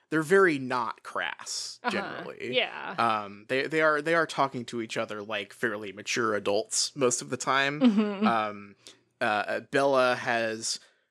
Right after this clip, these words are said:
Speaker 1: zero thoughts about anyone else's, uh, uh, bodies other than saying someone's handsome or pretty or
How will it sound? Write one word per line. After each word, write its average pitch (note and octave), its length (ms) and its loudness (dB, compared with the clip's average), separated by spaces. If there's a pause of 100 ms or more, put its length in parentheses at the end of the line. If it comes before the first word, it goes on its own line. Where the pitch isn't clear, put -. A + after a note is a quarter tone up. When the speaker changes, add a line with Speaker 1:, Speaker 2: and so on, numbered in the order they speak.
(260)
Speaker 1:
zero C#3 500 6
thoughts A#2+ 480 0
about A2+ 300 2
anyone A2+ 340 -4
else's, A2 720 -2 (100)
uh, A#2 40 -2
uh, G#2+ 500 0
bodies A2+ 680 0
other A2+ 200 0
than G#2 560 -8
saying G2 640 -2
someone's G2+ 340 -10
handsome G2 480 -6
or F#2+ 100 -8
pretty G2 500 -8
or F#2 320 -10